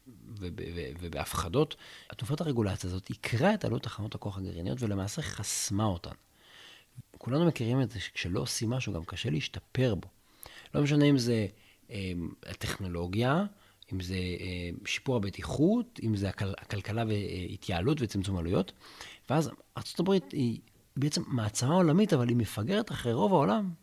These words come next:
דווקא בתחום האנרגיה הגרעינית, כשהיא בעצם מקום שבו, אפשר להגיד, זה הומצא.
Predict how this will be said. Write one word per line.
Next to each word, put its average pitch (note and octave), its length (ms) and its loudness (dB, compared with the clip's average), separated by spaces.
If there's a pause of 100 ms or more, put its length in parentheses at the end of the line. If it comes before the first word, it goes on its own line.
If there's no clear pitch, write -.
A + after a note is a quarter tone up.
(140)
דווקא F#3+ 240 0
בתחום E3 300 0
האנרגיה D3 360 4
הגרעינית, C#3+ 500 0 (480)
כשהיא - 240 0
בעצם A2 280 2
מקום G#2 220 2
שבו, G2+ 540 4 (300)
אפשר - 160 -4
להגיד, F#2+ 260 2
זה G2 60 4
הומצא. F2+ 280 2